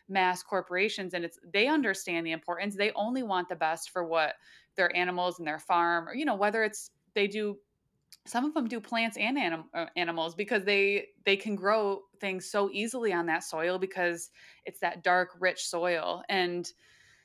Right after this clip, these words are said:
oh, I could talk about this stuff all day long, but I love, I love that you talk about it. And it's, it makes me really passionate because, like you said, w-, it's, we don't know when the soil is going to run out, but we are, we have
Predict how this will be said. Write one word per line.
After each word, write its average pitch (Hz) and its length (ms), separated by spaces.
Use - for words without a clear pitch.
oh, 233 160
I 220 80
could - 140
talk 214 220
about 185 200
this 170 140
stuff 165 220
all 165 140
day 156 140
long, 160 240
but 185 120
I 190 80
love, 214 360
I 208 120
love 226 200
that 254 120
you 202 120
talk 196 300
about 175 280
it. 175 200
And 160 260
it's, - 280
it 190 80
makes 214 260
me 214 120
really 185 280
passionate 180 460
because, 185 260
like 196 140
you 196 60
said, 180 340
w-, 175 180
it's, - 260
we 202 140
don't 226 220
know 180 200
when 170 380
the 180 100
soil 185 580
is 180 160
going 180 220
to 180 80
run 165 180
out, 190 340
but 170 220
we 180 220
are, 180 380
we 190 100
have 196 360